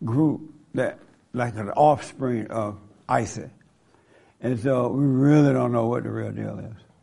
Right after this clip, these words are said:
Isn't that amazing? We cannot trust the media at all. That's where we are today, so we gotta change all that. Yesterday, we held the annual Street Pride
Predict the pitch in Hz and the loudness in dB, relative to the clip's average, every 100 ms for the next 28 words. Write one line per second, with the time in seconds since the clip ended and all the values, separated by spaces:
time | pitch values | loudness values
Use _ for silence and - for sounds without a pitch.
0 | _ _ _ - 165 185 160 151 160 151 | _ _ _ -2 2 4 4 4 4 4
1 | 139 135 - 143 139 123 - 139 - 110 | 4 2 0 4 4 4 2 0 0 -2
2 | 123 143 120 107 117 123 - 113 90 92 | 2 2 0 0 2 2 2 0 -2 -6
3 | - _ _ _ _ _ _ _ _ _ | -16 _ _ _ _ _ _ _ _ _
4 | _ _ - 110 127 135 131 127 117 120 | _ _ -10 -6 -2 2 2 4 4 4
5 | 110 104 104 104 107 123 139 117 101 110 | 2 -4 -4 -4 -2 2 2 2 -2 -6
6 | 107 101 98 98 98 - - _ _ _ | -6 -4 -6 -6 -8 -12 -20 _ _ _
7 | _ _ _ _ - - - - 147 180 | _ _ _ _ -20 -20 -20 0 2 4
8 | 175 147 147 139 139 135 147 147 131 139 | 4 4 4 4 2 0 0 2 2 2
9 | 135 131 131 123 120 139 143 151 147 135 | 2 0 -2 -2 -4 -4 -2 2 2 2
10 | 127 120 113 - - _ _ _ _ _ | 2 0 -4 -14 -20 _ _ _ _ _
11 | _ _ _ - - - 165 165 151 - | _ _ _ -16 -16 2 4 4 2 -8
12 | - 147 139 139 127 113 | -2 4 6 6 2 -4